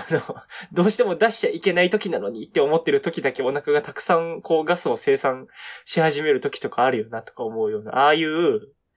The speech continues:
こう苦しみを経験してきた気がしていて。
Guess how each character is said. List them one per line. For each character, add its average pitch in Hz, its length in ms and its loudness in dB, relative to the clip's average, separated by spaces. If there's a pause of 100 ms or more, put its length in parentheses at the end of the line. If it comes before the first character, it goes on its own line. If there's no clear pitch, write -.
(500)
こ 123 240 -4
う 117 60 -10
苦 147 220 0
し 147 160 -2
み 143 140 -2
を - 60 -2
経 147 200 0
験 151 240 2
し - 100 -4
て 143 140 -4
き - 80 -10
た - 120 -2
気 - 140 -12
が 104 80 -8
し - 100 -8
て - 100 -10
い 101 60 -12
て。 104 380 -4